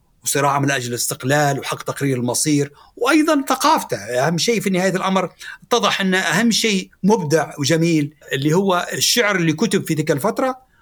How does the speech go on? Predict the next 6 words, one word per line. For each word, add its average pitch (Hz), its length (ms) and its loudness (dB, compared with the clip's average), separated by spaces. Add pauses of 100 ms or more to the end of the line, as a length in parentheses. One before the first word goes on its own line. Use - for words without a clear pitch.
(280)
وأيضًا 233 440 0
الذاكرة 196 840 -2
الليبية 151 460 0
الخصبة، 143 580 0 (180)
تاريخ 165 280 0
الشفاهي 131 720 0